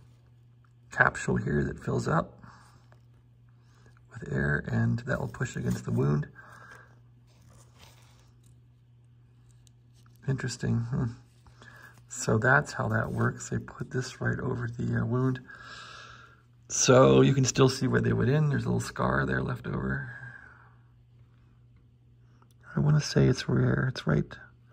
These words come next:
Wow, it's pretty big. So that red mark is where they went in. There's a scar there. So that was a pretty big,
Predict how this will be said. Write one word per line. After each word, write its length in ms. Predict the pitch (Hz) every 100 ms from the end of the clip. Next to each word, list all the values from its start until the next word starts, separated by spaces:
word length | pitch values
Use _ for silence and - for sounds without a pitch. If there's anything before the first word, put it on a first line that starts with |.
| - - - - - - -
Wow, 160 | 139 147
it's 80 |
pretty 200 | - 170
big. 280 | 135 139 131 - - - - - - - - - - - - _
So 480 | - - - 117 117
that 240 | 139 143
red 200 | - 127
mark 420 | 113 117 147 - -
is 160 | 117
where 120 | 131
they 120 | 113 117
went 180 | 107
in. 220 | 139 170 160 - - -
There's 180 | 123 120
a 60 |
scar 340 | 117 - 139 135
there. 320 | 113 117 117 -
So 100 | -
that 120 | 64 -
was 100 | -
a 40 |
pretty 200 | - -
big, 280 | 64 62